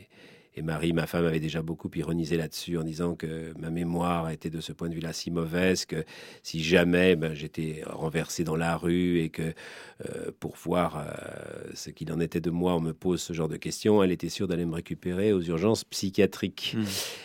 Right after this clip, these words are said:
Speaker 1: Et, euh, effectivement, ces questions, euh, on m'en a posé, euh,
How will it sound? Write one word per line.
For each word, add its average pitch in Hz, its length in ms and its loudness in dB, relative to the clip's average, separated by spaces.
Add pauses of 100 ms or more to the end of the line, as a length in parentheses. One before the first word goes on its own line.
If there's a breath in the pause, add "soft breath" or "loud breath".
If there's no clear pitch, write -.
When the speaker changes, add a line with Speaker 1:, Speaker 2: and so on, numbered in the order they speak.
(180 loud breath)
Speaker 1:
Et, 95 300 12
euh, 92 260 10
effectivement, 95 440 6
ces 95 120 4
questions, 98 540 6
euh, 85 60 6
on 82 120 4
m'en 82 180 2
a 80 60 -2
posé, 85 500 0
euh, 80 40 -10